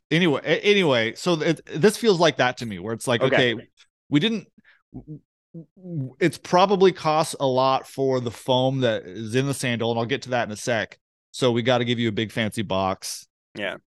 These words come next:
Speaker 1: And some other random stuff to make you feel like you're getting a, an experience out of it, rather than just, you know, rainbows don't come in anything. You get, you buy a pair of
Speaker 2: Yeah,
Speaker 1: rainbows or
Speaker 2: right.
Speaker 1: both sandals, and there's just, like, the little hook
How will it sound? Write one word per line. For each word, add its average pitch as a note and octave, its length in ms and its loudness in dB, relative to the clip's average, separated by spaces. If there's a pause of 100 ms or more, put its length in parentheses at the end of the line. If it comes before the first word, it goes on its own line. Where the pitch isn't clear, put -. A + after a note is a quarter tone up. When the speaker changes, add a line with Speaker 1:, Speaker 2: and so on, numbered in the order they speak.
(120)
Speaker 1:
And A2 100 0
some A#2 140 -2
other G#2 220 2
random G2+ 340 0
stuff G2+ 220 -4
to G#2 80 -8
make G#2 160 -4
you G2 80 -6
feel G#2+ 160 0
like G2 120 -2
you're F#2 120 -6
getting F#2 340 -2
a, G2 160 -4
an F#2+ 140 -8
experience F#2 720 -6
out F2+ 120 -4
of E2+ 80 -8
it, E2+ 120 -6
rather A2+ 320 2
than A2+ 120 2
just, G#2+ 300 -4
you B2 80 -8
know, A2 80 -2
rainbows C3+ 600 2
don't A#2 220 -2
come A#2 200 -4
in G2+ 40 -2
anything. G2 360 -6
You F2+ 100 -8
get, G#2 160 -4
you G2+ 80 -6
buy A2+ 160 0
a A2 60 2
pair A2+ 140 0
of G#2+ 40 0
Speaker 2:
Yeah, G#2+ 60 0
Speaker 1:
rainbows A2+ 260 2
or D#3 120 6
Speaker 2:
right. C3 100 -2
Speaker 1:
both F#3 180 4
sandals, G#2+ 540 0
and A#2+ 120 -6
there's A#2+ 160 0
just, A#2 200 -8
like, A#2+ 100 -2
the A#2+ 60 -6
little A#2+ 160 -2
hook - 280 -2